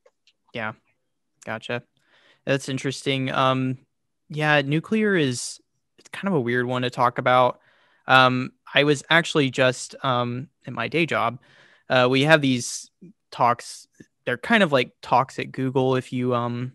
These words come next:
are familiar with those, but basically, like, an employee can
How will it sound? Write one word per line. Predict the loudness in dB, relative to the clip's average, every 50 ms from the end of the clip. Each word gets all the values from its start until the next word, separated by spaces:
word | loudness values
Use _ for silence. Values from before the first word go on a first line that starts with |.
| -12 -12
are | -12
familiar | -8 -8 -6 -6 -4 -4 -4 -4
with | -4 -4 -2
those, | 0 0 2 2 0 -2 -4
but | -4 -4 -4 -4 -6 _ _ _ _ _ -6
basically, | -6 -6 -6 -8 -12 -12 -10 -8 -8 -8
like, | -8 -8 -10 -10
an | -10
employee | -12 -10 -6 -4 -2 0 2 0 0
can | -2 -2 -4 -4 -4 -6 -8